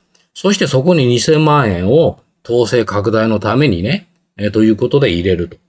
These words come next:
いうことであれば、あーね、少なくともまあそういうことなのかなと思うでしょ？ところが、萩生田さんは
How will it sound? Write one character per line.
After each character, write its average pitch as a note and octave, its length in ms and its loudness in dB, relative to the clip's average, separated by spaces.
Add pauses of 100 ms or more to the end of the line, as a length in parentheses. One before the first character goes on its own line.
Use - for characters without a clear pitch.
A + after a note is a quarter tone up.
(180)
い D#3 120 -2
う A#3 160 2
こ A3 140 0
と E3+ 140 2
で C#3+ 100 0
あ C3+ 140 0
れ B2+ 140 -2
ば、 A2 300 -2 (360)
あ A#2 420 0
ー A#2+ 60 0
ね、 A#2+ 60 -2
少 - 220 -6
な D3 120 0
く - 40 -10
と G#2 100 -4
も F#2 40 0
ま A2 140 2
あ G2+ 40 -2
そ A2+ 200 -4
う A2+ 40 2
い A2 40 2
う - 20 -2
こ A2 120 -4
と A2 100 -4
な F#2 100 0
の D2 80 -6
か G2 100 -6
な C#3 140 -2
と A2 180 -8
思 G#2 260 0
う D2+ 40 -8
で D2+ 60 -14
し - 100 -10
ょ？ E2 240 -2 (400)
と C#3+ 120 -4
こ B3 140 0
ろ G#3+ 80 4
が、 G2 120 2
萩 B2 340 -4
生 A3 140 2
田 F#3+ 60 0
さ E3+ 160 -2
ん C3 140 0
は E2 200 -6